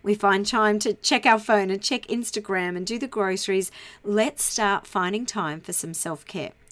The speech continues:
Only has to be a little bit, all right? And look, I think the final, the seventh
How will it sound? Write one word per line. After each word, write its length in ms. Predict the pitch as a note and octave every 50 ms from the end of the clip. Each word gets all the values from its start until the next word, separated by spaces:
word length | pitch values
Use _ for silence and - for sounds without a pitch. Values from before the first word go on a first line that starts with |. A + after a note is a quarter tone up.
| - -
Only 200 | B3 C#4 D#4+ D#4+
has 140 | D#4+ D#4 D#4
to 80 | -
be 120 | C4+ D4 C#4+
a 60 | C4+
little 180 | C4+ B3 A3+ G3
bit, 200 | D3+ C#3+ - _ _ _ _ -
all 100 | - G#3
right? 260 | G#3 G#3+ A#3+ C#4 G#4 G#4+ - _ _ - - - - - - - - - - - - - - -
And 200 | - C#4 D#4 D#4+
look, 140 | E4 E4 -
I 120 | - D#4+
think 280 | D#4+ - F4+ F#4 G#4+ G#4+
the 100 | A4 G4+
final, 760 | - - - C4+ A#3+ A#3+ B3+ C4+ C#4+ D4 D#4 D#4+ E4 F4 -
the 100 | - A3
seventh 560 | G#3 - - C#4+ C#4 C4+ C4 D4+ D4 C#4 -